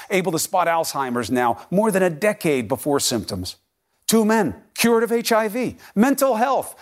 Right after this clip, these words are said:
being discussed as something other than a stigma. States responding to calls to help people make society safer, thereby make us more free to live as we choose. Even in crisis, we see that this country is strong even when it's weak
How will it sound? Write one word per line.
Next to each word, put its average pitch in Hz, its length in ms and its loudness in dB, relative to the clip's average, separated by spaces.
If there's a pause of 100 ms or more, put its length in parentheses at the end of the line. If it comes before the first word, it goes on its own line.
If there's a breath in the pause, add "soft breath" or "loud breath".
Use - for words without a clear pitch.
(160 loud breath)
being 240 220 4
discussed 214 500 2
as 185 100 0
something 175 380 0
other 160 180 2
than 147 140 2
a 123 60 0
stigma. 110 460 -2 (380 loud breath)
States 202 400 -4
responding 185 500 2
to 151 60 2
calls 165 420 4
to 139 80 -2
help 180 240 0
people 139 360 2 (140 loud breath)
make 202 160 2
society 185 500 -2
safer, - 560 -2 (260 loud breath)
thereby 202 300 2
make 202 240 -8
us 180 140 -6
more 208 180 2
free 247 260 2
to 208 80 4
live 147 220 4
as 107 160 0
we 107 100 0
choose. 80 520 -10 (540)
Even 254 280 2
in 247 120 0
crisis, 135 600 -2 (480)
we 170 160 4
see 175 240 0
that 147 200 0
this 170 200 0
country 143 380 -4
is 113 120 -6
strong 117 500 0
even 113 260 0
when 104 140 2
it's 98 160 -4
weak 92 300 -8